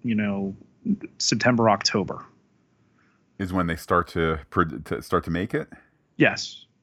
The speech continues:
Speaker 2: Hmm. So that would put us March, April-ish when it comes
Speaker 1: Yeah.
Speaker 2: out.
Speaker 1: That's when I think, and you gotta remember, uh, I understand they'll do the Lower Decks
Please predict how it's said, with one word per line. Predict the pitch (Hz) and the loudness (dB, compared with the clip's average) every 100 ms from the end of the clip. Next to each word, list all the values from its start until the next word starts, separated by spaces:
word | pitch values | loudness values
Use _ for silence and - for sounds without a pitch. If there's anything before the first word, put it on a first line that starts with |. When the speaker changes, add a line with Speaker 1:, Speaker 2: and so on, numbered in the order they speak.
| _ _ - | _ _ -4
Speaker 2:
Hmm. | 110 107 92 80 64 | 2 4 4 2 -2
So | 87 | 0
that | 82 | 0
would | 101 | 0
put | - 92 | 0 2
us | 85 82 - - - | 2 0 -4 -16 -14
March, | 90 87 90 92 90 87 87 95 - - 90 | -8 -4 -2 0 0 2 2 2 -4 -6 -6
April-ish | 95 98 85 76 71 69 - 73 | -2 2 2 2 -2 -4 -8 -4
when | 78 | -4
it | 76 | -2
comes | 87 - 85 | 0 0 2
Speaker 1:
Yeah. | 78 | 2
Speaker 2:
out. | 78 69 _ _ - | 0 -4 _ _ 0
Speaker 1:
That's | 123 - | 0 2
when | 120 | 2
I | 110 | 2
think, | 120 113 - | 0 -2 0
and | 147 131 123 151 | 2 4 4 4
you | 143 | 4
gotta | 143 135 | 6 6
remember, | 135 131 113 107 107 110 226 | 6 4 4 2 -2 -6 -2
uh, | 131 120 110 110 107 110 - _ - _ | 2 2 0 -2 -4 -8 -10 _ -12 _
I | 147 143 107 - | -2 0 -2 -4
understand | 143 151 131 - - - - 165 170 151 123 120 117 117 - 127 117 117 127 | 0 2 2 2 2 2 2 4 4 6 4 2 0 -4 -6 -10 -8 -6 -2
they'll | 113 120 | 0 0
do | 113 135 123 120 | -2 0 2 2
the | 113 117 113 110 110 - - - _ - | 4 4 6 4 0 -6 -20 -20 _ 0
Lower | 127 127 127 | 4 6 4
Decks | 110 120 101 - - - | 4 4 4 2 0 0